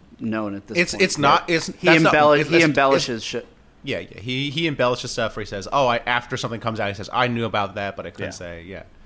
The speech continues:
Speaker 2: I, I don't know. I don't, I don't mind that. I like how he talks crap. Most guys are scared to talk crap. He'll talk crap on players. He'll talk crap on front offices. So I enjoy that.
Speaker 1: Yeah.
Speaker 3: Yeah,
Speaker 2: Um,
Speaker 3: it's fine.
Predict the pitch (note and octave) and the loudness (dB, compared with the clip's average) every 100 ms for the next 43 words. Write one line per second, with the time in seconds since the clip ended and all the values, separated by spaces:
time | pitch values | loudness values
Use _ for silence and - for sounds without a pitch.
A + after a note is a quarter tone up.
0 | - - C4 A3 G#3+ C3+ G2 D3+ C3 C#3+ | -20 -8 0 2 2 2 2 2 2 0
1 | C3+ G2 F2 F#2+ - - A3 B3 A#3 A3+ | 0 -2 -4 -6 -6 -2 0 2 0 2
2 | A3+ - F3+ F#3+ - D3 D3+ E3 D3 - | 0 0 0 0 0 -4 -4 -6 -6 -8
3 | C3 B2+ A#2 G#2+ - G#2+ D#2+ - A#2+ C3+ | -8 -8 -8 -8 -6 -8 -8 -12 -10 -8
4 | C3 G2 G2 F2+ G2 F2 F2 G2 F2+ E2 | -8 -8 -8 -10 -10 -10 -10 -14 -14 -14
5 | D#2 D#2 E2 D#2 - - D2+ D2 E2 E2 | -14 -14 -18 -20 -20 -16 -16 -16 -18 -20
6 | D#2+ - - - - - - - - - | -20 -20 -20 -20 -20 -20 -20 -20 -20 -20
7 | - - - F2 E2 E2 D2 D2+ - E3 | -20 -20 -18 -16 -14 -14 -14 -16 -8 -4
8 | D#3 D#3 - - _ _ - - - _ | -4 -6 -20 -20 _ _ -20 -20 -20 _
9 | - - - - - - - - - - | -20 -20 -20 -20 -20 -20 -20 -20 -20 -20
10 | - B2+ B2 B2 B2 B2 A#2 A2 G#2+ | -4 0 2 2 2 -2 -4 -6 -8